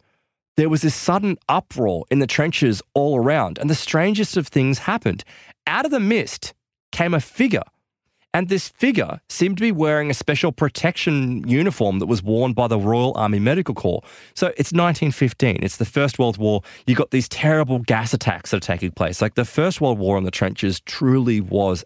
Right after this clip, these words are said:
absolute hell. And, like, the gas attacks were just abhorrent that was going on. But this cloud, this wasn't a cloud of gas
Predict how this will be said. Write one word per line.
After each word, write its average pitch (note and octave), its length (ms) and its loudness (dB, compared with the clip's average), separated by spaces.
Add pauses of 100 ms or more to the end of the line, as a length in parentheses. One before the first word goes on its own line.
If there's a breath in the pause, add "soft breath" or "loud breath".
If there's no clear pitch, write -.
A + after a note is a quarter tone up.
(120)
absolute G2 520 -4
hell. F2+ 280 -2
And, G2+ 100 -2
like, G#2 140 -2
the G2 120 -2 (100)
gas B2+ 280 -2
attacks - 460 -6
were F#2+ 100 2
just A2+ 420 -2 (840 loud breath)
abhorrent B2+ 720 -2
that - 160 -6
was E2+ 80 -2
going F#2+ 340 2
on. G#2+ 260 0 (400 loud breath)
But E3 100 0
this F3+ 160 0
cloud, D#3+ 280 0
this F#3+ 140 -2
wasn't A#3+ 200 2
a G3 40 -2
cloud D#3 240 2
of A2+ 120 -2
gas - 540 -2